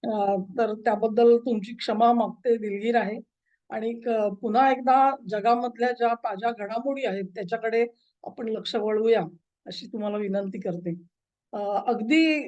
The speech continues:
अ, चोवीस तास सुद्धा उलटून गेलेले नाहीयेत, अशा या घडामोडी आहेत आणि त्या दक्षिण कोरियामध्ये होताना दिसतायत. दक्षिण कोरिया हा देश हा काही कम्युनिस्ट देश नाहीये. उत्तर कोरिया हा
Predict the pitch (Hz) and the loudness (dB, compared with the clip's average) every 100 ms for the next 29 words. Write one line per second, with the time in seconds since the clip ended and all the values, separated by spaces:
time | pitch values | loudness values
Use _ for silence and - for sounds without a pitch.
0 | 269 240 226 214 208 208 _ 294 262 294 | 0 2 2 0 -2 -6 _ 0 2 4
1 | 330 - 285 302 - 302 294 294 262 262 | 0 0 2 2 -2 2 4 4 2 0
2 | 285 277 247 262 269 254 226 240 262 269 | -2 0 2 0 0 -4 -6 -6 -6 -8
3 | - 208 247 254 247 226 208 226 240 233 | -10 -4 2 4 2 0 -4 -2 0 2
4 | 240 196 240 - _ _ - 220 233 240 | 0 0 -4 -6 _ _ -6 -4 0 2
5 | 247 294 - _ - 214 - - 311 320 | 2 0 -8 _ -6 -6 -4 0 0 0
6 | 277 233 254 294 285 277 285 254 226 208 | 4 4 6 4 4 6 6 6 2 -2
7 | 214 202 240 240 202 190 - 185 185 - | -10 -4 -2 0 -4 -8 -6 -6 -6 -14
8 | - 208 - 294 294 254 262 285 277 262 | -16 -12 -4 -4 2 4 4 4 2 2
9 | 240 285 - _ _ _ 247 269 269 277 | 2 0 -4 _ _ _ -4 -2 0 -2
10 | 277 233 240 294 302 302 240 233 233 247 | -2 -2 2 0 0 -4 -2 -2 -2 -6
11 | 196 180 196 196 - 285 285 269 269 277 | -6 -8 -10 -4 0 0 0 0 2 0